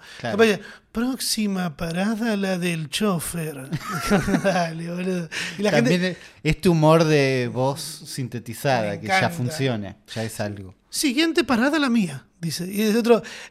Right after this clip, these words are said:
Speaker 2: eh, "Doble a la derecha con dirección al barranco". Y, ay, se ríen algunos, ¿viste? "El que está atrás me vendió falopa", pero no, pará.
Speaker 1: <laughs>
Speaker 2: "¿Qué parte de Alemania es?", dicen. Y está
Speaker 1: Claro.
Speaker 2: en Perú la persona.
Speaker 1: Un poco prejuzgado.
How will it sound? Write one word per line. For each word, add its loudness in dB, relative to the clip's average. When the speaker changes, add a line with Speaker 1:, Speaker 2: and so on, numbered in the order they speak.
Speaker 2:
eh, 4
"Doble 4
a 6
la 2
derecha 0
con -4
dirección -2
al 0
barranco". -2
Y, -6
ay, -2
se -8
ríen -6
algunos, -6
¿viste? -10
"El 0
que -2
está 2
atrás 2
me 2
vendió 4
falopa", 8
pero 0
no, 2
pará. 0
Speaker 1:
<laughs> 0
Speaker 2:
"¿Qué 6
parte 6
de 6
Alemania 4
es?", -2
dicen. -10
Y -10
está -4
Speaker 1:
Claro. 4
Speaker 2:
en 0
Perú 2
la -6
persona. -6
Speaker 1:
Un -10
poco -10
prejuzgado. -16